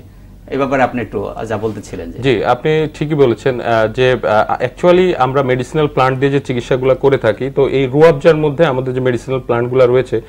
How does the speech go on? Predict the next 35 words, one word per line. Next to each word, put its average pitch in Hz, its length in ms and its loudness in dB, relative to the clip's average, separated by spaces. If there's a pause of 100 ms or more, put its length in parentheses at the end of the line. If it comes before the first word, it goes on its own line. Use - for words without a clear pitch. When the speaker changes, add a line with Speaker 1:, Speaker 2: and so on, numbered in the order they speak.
(300)
Speaker 2:
এর 135 120 4
মধ্যে 147 320 2
আপনার 127 320 2 (100)
antibacterial, 135 960 2 (100)
আহ, 107 160 2
substance 127 480 0 (100)
রয়েছে, 117 300 0
এর 127 160 -2
মধ্যে 131 180 -2
vitamins 135 540 0
রয়েছে, 110 280 0
minerals 135 520 2
রয়েছে 117 360 0 (340)
এবং 151 320 4
এটার 139 220 2
মধ্যে 143 240 0
আপনার 139 200 0
laxative 131 520 2
substance 107 480 0
রয়েছে। 87 300 -8 (400)
তো 117 160 2
য-, 123 320 -2
আহ, 123 100 2
এবং 131 460 2
এটা 135 240 4
যেহেতু 120 480 0
এটার 143 220 2
মধ্যে 135 420 0
antibacterial, 135 960 2
antifungal, 127 720 0
antiprotozoal 131 760 0
এই 120 80 2
সমস্ত 147 220 -6
activity 151 380 2
রয়েছে, 147 320 4